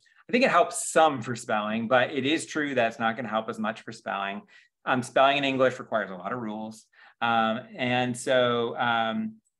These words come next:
so Kara, there are no data that I know about teaching syllable stress. This is where you have to kind of do that adjusting thing, which you actually mentioned before. Lisa asked about how I feel about nonsense syllables. I think that, um,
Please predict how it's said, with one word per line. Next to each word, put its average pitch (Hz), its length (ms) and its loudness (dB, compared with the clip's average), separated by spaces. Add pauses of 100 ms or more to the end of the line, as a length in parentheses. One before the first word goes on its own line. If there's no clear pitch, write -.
(180)
so 139 120 -2
Kara, 160 540 8
there 151 160 6
are 147 60 4
no 147 420 2
data 156 260 2
that 127 120 2
I 120 140 2
know 139 240 -4
about 120 240 -2
teaching 113 300 -10
syllable 104 360 -6
stress. 135 360 2
This 127 240 -6
is 120 100 -12
where 117 140 0
you 113 140 0
have 107 180 -4
to 117 100 -10
kind 110 220 -6
of 95 60 -16
do 107 120 -6
that 104 140 -2
adjusting 104 500 -6
thing, 101 160 -10
which - 200 -20
you 113 120 -8
actually 110 260 -8
mentioned 107 320 -14
before. - 360 -18 (840)
Lisa 170 260 4
asked 156 200 6
about 135 200 4
how 123 80 2
I 123 100 4
feel 123 140 -4
about 110 160 -4
nonsense 165 540 0
syllables. 156 560 2 (360)
I 170 360 6
think 190 340 0
that, 139 520 4
um, 127 520 -2